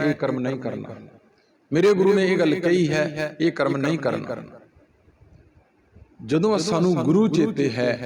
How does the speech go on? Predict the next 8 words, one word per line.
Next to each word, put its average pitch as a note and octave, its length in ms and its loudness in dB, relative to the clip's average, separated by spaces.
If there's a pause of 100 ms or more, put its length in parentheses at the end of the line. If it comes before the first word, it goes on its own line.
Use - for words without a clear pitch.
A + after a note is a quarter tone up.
(1300)
ਤੇ C3+ 80 -2
ਜਦੋਂ C3 300 2
ਗੁਰੂ D3+ 260 2
ਚੇਤੇ E3 380 0
ਆਇਆ, C3 600 0 (1300)
ਭਾਈ C3 220 4
ਜੋਗਾ C3+ 420 2
ਜੀ D3+ 400 2